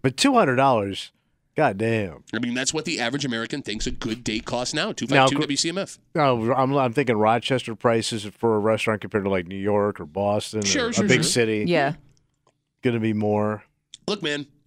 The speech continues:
Speaker 2: I don't know if Rochester prices, I understand that they're higher in other places, but I don't
Speaker 3: You
Speaker 2: think
Speaker 3: could
Speaker 2: the
Speaker 3: find high end if you, high end if you wanted to.
Speaker 2: And I think that there are people that are being shocked by what actually going out to dinner costs now. I mean, we've
Speaker 1: Okay.
Speaker 2: heard it over and over and over again.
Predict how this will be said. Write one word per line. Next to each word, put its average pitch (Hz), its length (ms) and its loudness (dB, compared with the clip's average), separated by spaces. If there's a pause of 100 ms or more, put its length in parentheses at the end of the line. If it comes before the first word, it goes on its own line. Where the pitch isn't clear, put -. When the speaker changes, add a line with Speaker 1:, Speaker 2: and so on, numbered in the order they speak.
Speaker 2:
I 139 100 0
don't 330 160 -4
know 123 160 -4
if 110 100 -8
Rochester 127 400 -6
prices, 139 400 -6
I 139 100 -2
understand 156 360 -4
that 117 80 -10
they're 113 100 -8
higher 135 280 -4
in 131 80 -6
other 117 120 -6
places, 156 360 -6
but 131 160 -6
I 170 120 -2
don't 233 260 -8
Speaker 3:
You - 40 -20
Speaker 2:
think 254 220 0
Speaker 3:
could 240 100 2
Speaker 2:
the 131 120 -4
Speaker 3:
find 175 600 2 (680)
high 151 240 0
end 143 180 0
if 135 100 -6
you, 127 180 -4
high 156 220 0
end 139 160 0
if 139 140 -4
you 95 80 -2
wanted 139 320 -2
to. - 160 -4
Speaker 2:
And 151 200 -2
I 180 80 -4
think 202 220 -6
that 190 100 -8
there 175 140 -4
are 156 60 -4
people 156 380 -6
that 131 180 -4
are 139 240 -2
being 127 260 -4
shocked 143 360 -4
by 120 120 -4
what 117 340 -4 (120)
actually 123 340 -4
going 123 240 -4
out 127 120 -4
to 123 60 -12
dinner 135 200 -6
costs - 480 -4
now. - 240 -20 (440)
I 110 60 -6
mean, 139 120 2
we've 170 100 2
Speaker 1:
Okay. 104 100 2
Speaker 2:
heard 254 180 0
it 151 80 -4
over 120 260 -4
and 117 80 -4
over 110 220 -6
and 92 80 -10
over 147 220 -6
again. 110 320 -10